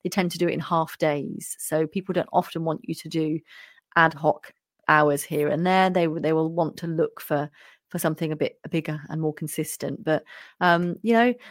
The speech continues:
that said, even on Harley Street, I've seen that you can get therapy rooms for as little as, like, twelve, thirteen pounds an hour. So please don't be daunted by anyone that you see talking about themselves as a Harley Street therapist, because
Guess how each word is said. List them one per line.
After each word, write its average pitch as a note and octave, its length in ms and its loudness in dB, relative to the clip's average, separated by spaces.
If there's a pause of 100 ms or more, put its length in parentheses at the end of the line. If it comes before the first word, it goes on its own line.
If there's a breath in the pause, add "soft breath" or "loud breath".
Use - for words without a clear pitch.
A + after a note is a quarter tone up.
(120 loud breath)
that C4+ 220 2
said, E3 460 2
even A3+ 320 0
on G3+ 100 4
Harley G#3+ 400 4
Street, D3+ 680 -6
I've F3+ 160 -6
seen G3 280 0
that F3+ 120 -2
you F3 120 -6
can F3 160 -12
get - 200 0
therapy F3+ 340 0
rooms E3 320 0
for E3+ 140 -2
as E3 120 0
little F3 400 0
as, D3 180 -2
like, C#3 260 -2
twelve, E3 400 0
thirteen E3 560 -4
pounds D#3 280 -4
an D#3+ 80 -4
hour. F3 260 2
So G3+ 320 2 (500 loud breath)
please A#3 240 4
don't G3 280 4
be F#3+ 60 -4
daunted F#3+ 480 0
by D#3 140 4
anyone E3+ 380 0
that E3 120 -4
you F3 100 -4
see F3+ 220 -6
talking E3+ 360 -6
about D#3+ 240 0
themselves E3 420 -6
as D#3 80 -8
a D#3+ 60 -4
Harley D#3+ 320 0
Street - 320 -6
therapist, G3+ 600 0
because A3 640 -2